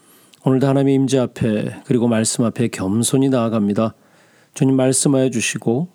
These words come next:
또 하나님으로부터 오는 힘과 지혜를 얻는 복된 하루가 되게 하여 주시옵소서. 오늘도 간절히 구하는 우리들의 기도에 응답하시는 신실하신 하나님을 경험하기 원합니다.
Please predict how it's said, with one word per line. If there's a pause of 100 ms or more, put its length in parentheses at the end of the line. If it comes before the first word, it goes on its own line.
(220)
또
하나님으로부터
오는
힘과
지혜를
얻는 (500)
복된
하루가
되게
하여
주시옵소서. (720)
오늘도
간절히
구하는
우리들의
기도에
응답하시는 (320)
신실하신
하나님을
경험하기
원합니다.